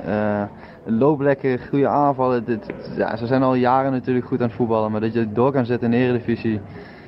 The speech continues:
dat is lekker. En, ehm, ik, eh, ja, ik verwacht, eh, natuurlijk wel een gekke derbywedstrijd met niet heel veel doelpunten, maar, ehm, Cambuur gaat winnen,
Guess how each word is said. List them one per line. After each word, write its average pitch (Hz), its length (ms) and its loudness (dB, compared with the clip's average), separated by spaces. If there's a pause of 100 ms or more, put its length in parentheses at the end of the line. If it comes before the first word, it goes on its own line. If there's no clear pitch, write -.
(140)
dat 120 120 2
is 120 60 0
lekker. 131 380 2 (160)
En, 117 340 2
ehm, 110 520 2 (520)
ik, 104 280 -2
eh, 107 340 0
ja, 104 180 0
ik 90 100 -4
verwacht, 107 420 -4
eh, 104 180 0
natuurlijk 107 400 -2
wel 107 100 2
een 110 120 0
gekke 113 420 0 (180)
derbywedstrijd 113 880 2
met 110 160 2
niet 123 160 4
heel 127 280 2
veel 123 140 0
doelpunten, 113 540 0
maar, 107 240 2
ehm, 104 260 0 (800)
Cambuur 151 260 4
gaat 131 140 0
winnen, 123 340 2